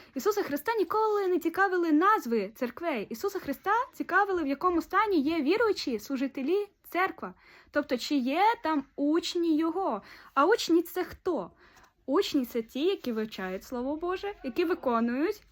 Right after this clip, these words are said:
в яких на першому місці стоїть воля Божа.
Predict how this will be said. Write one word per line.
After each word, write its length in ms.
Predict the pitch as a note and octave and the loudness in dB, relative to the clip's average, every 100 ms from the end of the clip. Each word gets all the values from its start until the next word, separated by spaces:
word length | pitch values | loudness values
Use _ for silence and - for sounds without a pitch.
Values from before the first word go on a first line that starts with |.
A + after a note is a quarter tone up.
| - | -4
в 40 | |
яких 380 | C#4 D#4+ G4+ F#4 | -2 2 0 2
на 80 | C4+ | 0
першому 380 | D#4+ E4+ C#4+ | 2 2 2
місці 400 | A#3 A#3+ G4 - | 0 0 0 0
стоїть 520 | G4 - B3 C#4+ E4 - - | -4 -2 0 2 0 -4 -12
воля 600 | A3 A#3 B3+ C4+ C4+ C4 - | -6 -2 0 0 0 -4 -6
Божа. 580 | A#3 D4 C#4+ A3+ F#3 | -2 2 2 0 -6